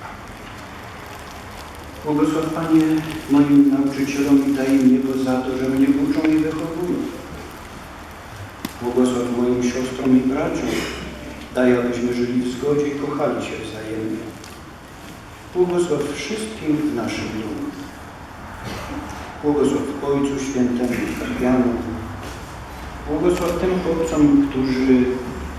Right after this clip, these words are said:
zechcą poświęcić się Bogu i zostać kapłanami. Oraz tym dziewczynkom, które może zechcą być siostrami zakonnymi.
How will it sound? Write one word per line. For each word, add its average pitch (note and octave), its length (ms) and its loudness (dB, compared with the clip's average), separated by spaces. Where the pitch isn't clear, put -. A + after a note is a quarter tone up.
zechcą B2 300 0
poświęcić A#2 680 -2
się B2 140 -2
Bogu A#2+ 320 0
i A#2+ 120 0
zostać B2 320 -2
kapłanami. B2+ 580 4
Oraz B2 260 2
tym D3+ 280 2
dziewczynkom, D3 720 4
które A2+ 240 -6
może G#2+ 340 -4
zechcą A2+ 480 0
być B2 220 0
siostrami D3 580 0
zakonnymi. A2 680 -6